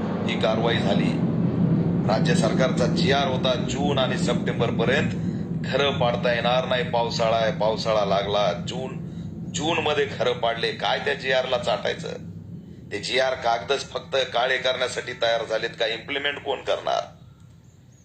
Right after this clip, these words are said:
एकनाथ शिंदेचा चिरंजीव एकदम सुरक्षित झोपलाय. एखाद्या गॅलरीतून त्या पावसाची मजा घेत असेल, पण कुणीही जाणार नाही.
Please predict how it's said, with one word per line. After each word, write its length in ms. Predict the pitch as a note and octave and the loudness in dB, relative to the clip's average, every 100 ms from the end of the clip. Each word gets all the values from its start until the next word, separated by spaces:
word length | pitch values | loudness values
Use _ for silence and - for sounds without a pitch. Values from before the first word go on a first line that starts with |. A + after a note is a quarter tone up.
| - | -8
एकनाथ 300 | F#2 A2 B2 | -6 -2 -2
शिंदेचा 680 | A#2+ G#2+ A2 B2+ B2+ B2 A#2+ | -2 -8 -4 -2 -2 -2 -2
चिरंजीव 640 | A2+ A2 B2+ B2+ B2 B2+ | -2 -2 -2 -2 -4 -4
एकदम 320 | A#2+ A#2 B2 A#2+ | -2 -2 -2 -4
सुरक्षित 540 | - B2 B2+ - B2+ G#2+ | -4 -2 -2 -2 -4 -4
झोपलाय. 520 | A2+ A2 G#2 G2+ D2+ - - - - - - - | -4 -2 0 0 -2 -6 -18 -20 -20 -20 -20 -8
एखाद्या 380 | - - C#3 C#3 | -6 -2 0 0
गॅलरीतून 720 | B2+ B2+ D3 D3+ D3+ D3+ D3 | 0 0 0 0 -2 -6 -8
त्या 140 | C#3 C3+ | -4 -2
पावसाची 600 | C3+ C#3 C3+ C#3 - C3 | 0 -2 0 -2 -2 -8
मजा 360 | A#2 A#2+ C3 | -2 0 0
घेत 280 | A#2+ A#2 A2 | -2 -4 -4
असेल, 400 | A2 - F#2 F2 - - - - - _ _ _ _ _ _ _ _ _ _ | -4 -4 -10 -10 -12 -20 -20 -20 -20 _ _ _ _ _ _ _ _ _ _
पण 100 | G2 | -14
कुणीही 380 | - F#2 G#2 G#2 | -14 -10 -8 -6
जाणार 440 | G2+ F2+ G#2 G2 | -2 0 2 2
नाही. 240 | F2+ E2+ | -2 -6